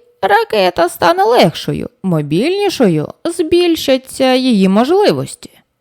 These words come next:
Це дало б нам величезні переваги і, цілком можливо, забезпечило б перемогу. Крім того, джентльмени, на війні виникають критичні ситуації, коли треба пам'ятати одне.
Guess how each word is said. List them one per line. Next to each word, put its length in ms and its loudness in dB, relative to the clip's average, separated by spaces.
Це 460 -4
дало 360 4
б 60 -4
нам 280 2
величезні 640 2
переваги 920 0
і, 180 0
цілком 580 0
можливо, 720 2
забезпечило 1080 0
б 100 -6
перемогу. 760 4
Крім 520 -2
того, 440 2
джентльмени, 920 -2
на 160 -4
війні 520 0
виникають 680 2
критичні 680 -2
ситуації, 1080 -2
коли 380 -4
треба 480 0
пам'ятати 920 0
одне. 600 -4